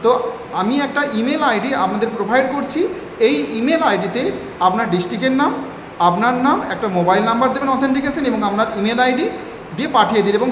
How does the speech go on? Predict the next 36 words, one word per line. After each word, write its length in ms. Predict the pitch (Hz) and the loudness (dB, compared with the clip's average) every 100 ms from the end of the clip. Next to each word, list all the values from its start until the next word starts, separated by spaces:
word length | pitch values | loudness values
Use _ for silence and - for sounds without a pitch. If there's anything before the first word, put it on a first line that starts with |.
| - | -2
স্কুলের 260 | 226 240 240 | 0 0 0
নামটা 200 | 254 311 226 | 0 0 2
অবশ্যই 320 | 214 240 269 208 | 2 2 0 0
পাঠাবেন। 320 | 185 165 143 123 - - - - | 0 0 -2 -4 -8 -14 -10 -2
আমাদের 260 | 190 254 330 339 | 0 0 -2 0
প্রতিনিধি 380 | 240 294 330 294 220 | 0 0 -2 -2 -2
টিম 120 | 262 - | -2 0
আপনাদের 240 | 190 208 214 | 0 0 -2
সাথে 140 | 233 - | -6 -6
খুব 100 | 294 - | -6 -6
শীঘ্রই 340 | 240 202 294 294 | -6 -4 -4 -2
কিন্তু 140 | 277 185 | -2 0
যোগাযোগ 300 | 202 214 196 | 0 0 0
করে 140 | 175 170 | 0 0
নেবে। 160 | 143 131 127 - - - 214 | 0 -4 -6 -10 -14 0 0
এবং 120 | 294 294 | 2 2
তার 120 | 233 233 | 2 0
সাথে 160 | - 320 | -2 -2
সাথে 180 | 214 214 - 185 | 2 2 0 0
আপনার 240 | 202 240 294 240 | 0 0 -2 2
ব্লকে 260 | 254 254 269 | 2 2 0
যতজন 300 | 220 214 285 302 | -2 -2 -2 -2
ফিফথ 180 | 240 254 | -4 -4
পেজ 140 | 285 277 277 | -4 -2 -2
এবং 80 | 269 269 | -2 -4
সিক্স 160 | 208 - | -8 -6
পেজের 200 | 269 - 180 | -6 -2 0
আইসিটি 280 | - 247 240 | 0 -2 -6
টিচার 200 | 311 339 294 | -2 0 4
রয়েছে, 260 | 196 196 202 - - - | 2 2 -2 -4 -8 -2
তাদেরকে 340 | 196 262 269 311 | 0 2 0 0
নিয়ে 120 | 285 | -2
একটা 120 | 277 226 208 | 0 0 2
WhatsApp 340 | 233 302 277 185 | 2 0 -4 -2
গ্রুপ 200 | 226 247 185 | -2 -2 -2
খুলুন 220 | 151 | -4